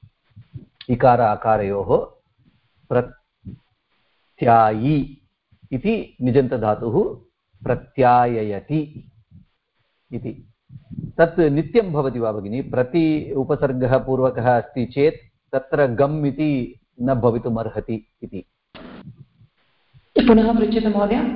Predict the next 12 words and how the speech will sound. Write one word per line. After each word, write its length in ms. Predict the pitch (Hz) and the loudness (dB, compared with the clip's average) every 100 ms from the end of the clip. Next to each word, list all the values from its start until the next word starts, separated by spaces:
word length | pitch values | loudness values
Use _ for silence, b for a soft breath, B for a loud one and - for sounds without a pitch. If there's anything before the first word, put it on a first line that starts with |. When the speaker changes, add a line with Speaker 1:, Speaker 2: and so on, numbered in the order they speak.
| - - - | -8 -12 -4
Speaker 2:
प्रति 260 | 196 208 220 | -2 2 2
इति 180 | 214 | 2
अस्ति 140 | 202 - | 0 0
चेत्? 600 | 208 226 - - - - _ _ - - - - | 0 0 0 -6 -10 -18 _ _ -20 -20 -8 0
Speaker 1:
प्रति 320 | 131 131 185 | 2 2 0
इति 200 | 170 165 | 2 0
उपसर्गपूर्वकः, 1500 | 139 170 165 165 151 165 160 151 156 139 143 147 131 151 151 | 0 0 0 0 2 0 0 -4 0 0 0 0 2 0 0
अ, 400 | - - - 127 120 117 117 113 113 110 107 104 | -6 -14 -4 0 0 0 0 0 2 0 -2 -2
इण् 240 | 135 160 139 | -2 0 2
धातुः 460 | 139 139 123 131 | 2 0 -2 0
अस्ति 320 | 117 - 127 | -2 -4 -6
चेत् 640 | 117 147 117 127 - _ | -4 0 2 2 -2 _